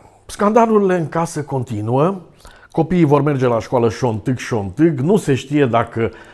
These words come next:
banii ăștia vor putea fi cheltuiți pentru, pentru cărți, pentru caiete, pentru gumă de șters, pentru stilouri, pentru mai știu eu ce. Ă, cert este un singur lucru. Părinții își dau iar în gură.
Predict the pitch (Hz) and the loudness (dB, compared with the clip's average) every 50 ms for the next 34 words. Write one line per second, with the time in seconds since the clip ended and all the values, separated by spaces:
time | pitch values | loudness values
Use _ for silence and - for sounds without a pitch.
0 | - - 98 127 139 139 127 131 131 120 - 127 113 101 110 107 92 92 107 95 | -12 -6 -2 0 2 2 2 0 -2 -2 -2 -2 -2 -2 -2 -4 -6 -6 -8 -6
1 | - 147 143 - - 113 - - 117 107 85 - 110 113 107 - - 110 104 98 | -4 -4 -4 -4 -8 -12 -8 -6 -6 -4 -4 -4 -4 -4 -4 -4 -6 -6 -6 -6
2 | - 104 107 90 - - - - - - - - 117 117 98 101 113 - - - | -6 -6 -8 -8 -8 -14 -20 -20 -20 -18 -8 -4 -4 -4 -2 -4 -6 -6 -6 -2
3 | 113 104 101 101 101 98 - - - 110 104 98 90 - 101 101 - - 101 98 | 0 2 2 2 0 -2 -4 -8 -4 -4 -4 -4 -4 -6 -6 -6 -6 -4 -4 -4
4 | 95 92 98 98 98 92 - 107 85 - 101 98 87 - 104 95 92 104 104 104 | -2 -2 -2 -2 -2 -4 -6 -8 -6 -6 -6 -6 -6 -8 -8 -8 -6 -6 -6 -4
5 | 101 98 85 95 95 92 85 - - - - _ - - - - 104 101 101 98 | -4 -4 -4 -4 -4 -6 -6 -8 -14 -20 -20 _ -20 -14 -6 -2 0 0 0 -2
6 | - - - 104 98 87 - 104 92 - - - 101 95 104 104 101 98 95 - | -4 -8 -6 -6 -6 -6 -8 -12 -12 -12 -10 -8 -6 -2 0 0 0 0 -2 -4
7 | 101 95 85 80 92 87 85 87 87 87 87 85 - - 98 101 127 127 - 214 | -6 -10 -8 -8 -10 -10 -8 -8 -8 -10 -10 -10 -8 -6 -6 -6 -4 -2 0 2
8 | 220 208 - - - - - - - - - - _ _ - 156 156 156 151 156 | 2 0 -2 -8 -20 -20 -20 -20 -20 -20 -20 -20 _ _ -4 -2 2 2 2 2
9 | 151 - - 226 240 190 170 175 196 202 175 190 - 185 185 170 175 170 - - | 2 0 2 2 2 2 2 0 0 0 0 0 -2 -2 -2 -2 -2 -4 -4 -4
10 | 170 156 139 135 127 110 101 85 80 - - - - _ _ _ _ _ _ _ | -4 -2 -2 -2 -2 -2 -4 -6 -10 -14 -20 -20 -20 _ _ _ _ _ _ _
11 | _ _ _ _ _ _ _ - 127 165 190 226 220 208 170 - 180 180 185 180 | _ _ _ _ _ _ _ 0 0 2 2 2 -2 -2 -4 -6 -6 -6 -6 -6
12 | 170 - - - - 143 139 135 170 151 135 117 113 113 110 98 95 95 87 73 | -10 -12 -12 -6 -4 -4 -2 0 0 0 0 -2 -2 -6 -8 -8 -10 -14 -14 -16
13 | - - - - - | -18 -20 -20 -20 -20